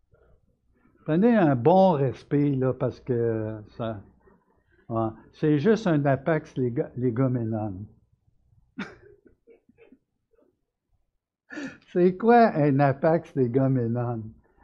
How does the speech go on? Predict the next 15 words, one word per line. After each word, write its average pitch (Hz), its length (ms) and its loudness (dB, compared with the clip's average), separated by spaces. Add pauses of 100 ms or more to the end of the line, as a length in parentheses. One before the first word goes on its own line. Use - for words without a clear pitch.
Apax, 156 640 2
ça 131 120 0
veut 117 180 -2
dire 123 300 0
rare, 117 400 -2 (140)
rareté. 123 680 -2 (440)
Ça 117 80 -4
veut 117 120 0
dire 151 280 -4
qu'il 120 160 -6
est - 20 -6
cité 139 400 -4
juste 147 300 -4
une 120 240 -4
fois 120 240 0